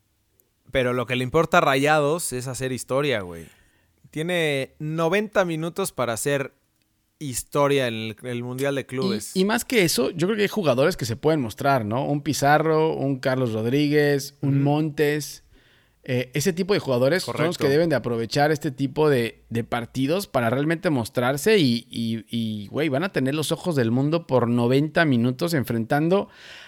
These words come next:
Speaker 2: a un equipo que es líder invicto en su liga y que lleva treinta y cuatro partidos sin perder, güey, en la Premier.
Speaker 1: Sí.
Speaker 2: O sea,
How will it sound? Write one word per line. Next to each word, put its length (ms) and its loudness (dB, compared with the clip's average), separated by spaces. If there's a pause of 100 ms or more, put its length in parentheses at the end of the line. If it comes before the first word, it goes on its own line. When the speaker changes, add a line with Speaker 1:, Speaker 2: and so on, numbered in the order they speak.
(200)
Speaker 2:
a 120 6
un 180 4
equipo 640 0
que 160 8
es 140 6
líder 260 2
invicto 600 2
en 120 4
su 160 2
liga 540 2 (640)
y 160 0
que 180 2
lleva 260 0
treinta 360 2
y 80 0
cuatro 440 -4
partidos 520 -2
sin 220 0
perder, 480 0
güey, 240 -6 (720)
en 140 -2
la 120 -4
Premier. 380 0
Speaker 1:
Sí. 240 -6 (180)
Speaker 2:
O 120 -8
sea, 420 0